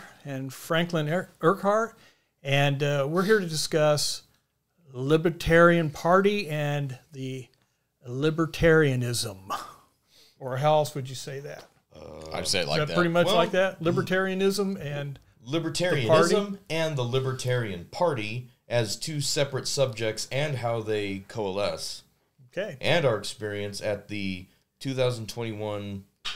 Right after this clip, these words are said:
Speaker 2: Libertarian Convention.
Speaker 1: Okay, so you guys, so what you're saying is that you attended their convention?
Speaker 2: Yes. Two Saturdays ago.
Speaker 3: Yeah, that's right.
Speaker 1: Okay,
Speaker 3: Yeah,
Speaker 1: so it
Speaker 3: a couple
Speaker 1: was
Speaker 3: weeks ago.
Speaker 2: Yeah,
Speaker 1: Okay.
Speaker 2: couple weeks.
Speaker 1: All right, now how did you come about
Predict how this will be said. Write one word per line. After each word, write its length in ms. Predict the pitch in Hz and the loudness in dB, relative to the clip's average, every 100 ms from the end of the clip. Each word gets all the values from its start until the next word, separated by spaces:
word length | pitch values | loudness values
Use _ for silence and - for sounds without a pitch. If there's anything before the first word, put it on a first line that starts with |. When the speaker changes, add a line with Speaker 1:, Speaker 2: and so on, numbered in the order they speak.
| - | -4
Speaker 2:
Libertarian 640 | 117 120 113 120 110 101 | -2 -2 -2 -2 -2 -4
Convention. 600 | 98 98 92 87 85 76 - _ _ _ _ _ _ | -4 -4 -4 -6 -10 -12 -18 _ _ _ _ _ _
Speaker 1:
Okay, 280 | 135 143 165 | -6 2 2
so 160 | 156 175 | 4 2
you 140 | 185 | 2
guys, 440 | 202 208 196 185 - | 2 0 0 -2 -4
so 80 | |
what 140 | 160 170 | -6 -4
you're 100 | 170 | -6
saying 340 | 185 175 170 | -4 -2 -2
is 140 | 147 143 | -2 -4
that 140 | 143 | -6
you 240 | 147 170 | -4 -4
attended 640 | 156 147 - 185 202 147 143 | -4 -6 -6 -4 -2 -4 -4
their 200 | 147 170 | -4 -4
convention? 840 | 170 147 131 143 165 - 190 196 | -4 -8 -4 -4 -4 -6 -6 -4
Speaker 2:
Yes. 420 | - - - - - _ _ _ - | -4 -4 -8 -12 -16 _ _ _ -8
Two 560 | - - 185 180 170 151 | -6 -4 -4 -6 -6 -6
Saturdays 640 | - 151 131 110 98 90 | -4 -2 -2 -2 -4 -4
ago. 220 | 85 78 92 | -8 -6 2
Speaker 3:
Yeah, 180 | 95 | 4
that's 200 | 85 85 | 4 0
right. 100 | 73 | 0
Speaker 1:
Okay, 240 | 156 147 98 | -2 -2 -6
Speaker 3:
Yeah, 120 | 64 | -6
Speaker 1:
so 260 | - 139 139 | -6 -4 -4
it 20 | |
Speaker 3:
a 40 | |
couple 260 | 151 - 90 | -2 -2 -2
Speaker 1:
was 60 | |
Speaker 3:
weeks 200 | 82 78 | -4 -4
ago. 240 | 78 73 73 - | -6 -8 -12 -8
Speaker 2:
Yeah, 120 | 87 | -6
Speaker 1:
Okay. 180 | - - - - | -6 -8 -14 -4
Speaker 2:
couple 300 | 120 117 107 | -4 -2 -6
weeks. 400 | 76 - - - | -8 -10 -16 -4
Speaker 1:
All 100 | 151 | 4
right, 220 | 170 151 147 | 6 6 4
now 140 | 156 | 0
how 180 | 160 247 | 0 -2
did 180 | 247 185 | -2 -8
you 80 | |
come 220 | 180 196 196 | -6 -4 -4
about 640 | 147 151 151 147 143 | 0 0 2 2 0